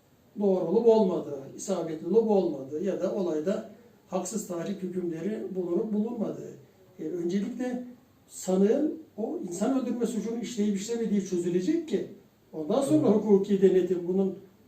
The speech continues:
Speaker 1: Kanun, Türk Ceza Kanunu'nun hangi maddesi uygulanacağı ya da sanık hakkında haksız tahrik hükümlerinin uygulanıp uygulanmayacağının subut sorunu çözüldükten sonra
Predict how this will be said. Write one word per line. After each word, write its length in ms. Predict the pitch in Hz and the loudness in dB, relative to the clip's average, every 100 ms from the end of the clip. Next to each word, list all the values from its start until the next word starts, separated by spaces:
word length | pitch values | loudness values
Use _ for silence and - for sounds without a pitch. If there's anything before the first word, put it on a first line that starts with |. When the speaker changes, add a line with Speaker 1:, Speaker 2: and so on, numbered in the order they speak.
| - | -6
Speaker 1:
Kanun, 180 | 180 180 | -4 -4
Türk 140 | 170 | -2
Ceza 320 | 185 185 185 | -2 2 2
Kanunu'nun 320 | - 180 180 175 | 2 0 0 2
hangi 200 | 190 190 | 4 4
maddesi 420 | 175 175 170 190 | 2 -2 -2 -2
uygulanacağı 640 | 156 156 151 151 151 185 | -4 -6 -8 -8 -6 -4
ya 100 | 190 | -2
da 180 | 196 196 - - _ _ _ _ - | -2 -6 -10 -20 _ _ _ _ -14
sanık 320 | - 185 196 | -2 0 2
hakkında 420 | 196 - 175 185 | 0 0 0 2
haksız 280 | 190 - 190 | -2 -4 -6
tahrik 360 | 185 175 185 185 | -2 -2 -2 -6
hükümlerinin 520 | 180 180 180 175 180 196 | -8 -4 -2 0 0 0
uygulanıp 440 | 175 175 175 180 175 - | 2 0 0 -2 -4 -6
uygulanmayacağının 1080 | 175 175 190 196 175 156 156 156 190 311 - - _ _ _ _ | -2 0 2 2 0 -2 -4 -2 -2 -2 -6 -14 _ _ _ _
subut 400 | - 175 294 - | -6 -2 -2 -2
sorunu 400 | 208 202 220 269 | 0 4 4 4
çözüldükten 640 | 202 190 208 208 - 233 | 0 2 2 2 0 0
sonra 480 | 214 185 151 139 | 0 -2 -2 -8